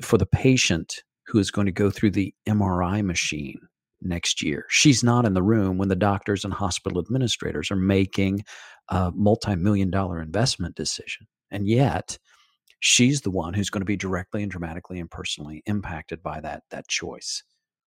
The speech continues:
So the empty chair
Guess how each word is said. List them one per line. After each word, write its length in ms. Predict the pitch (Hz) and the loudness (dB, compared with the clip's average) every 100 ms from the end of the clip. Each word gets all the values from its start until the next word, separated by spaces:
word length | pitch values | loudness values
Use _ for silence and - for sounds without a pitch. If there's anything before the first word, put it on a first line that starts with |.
| _ - - | _ -20 -8
So 400 | - - 110 104 _ _ _ | 0 4 4 2 _ _ _
the 180 | 120 - | -8 0
empty 300 | 147 143 120 | 0 2 0
chair 720 | 104 - 151 143 92 90 | 0 0 0 0 0 -4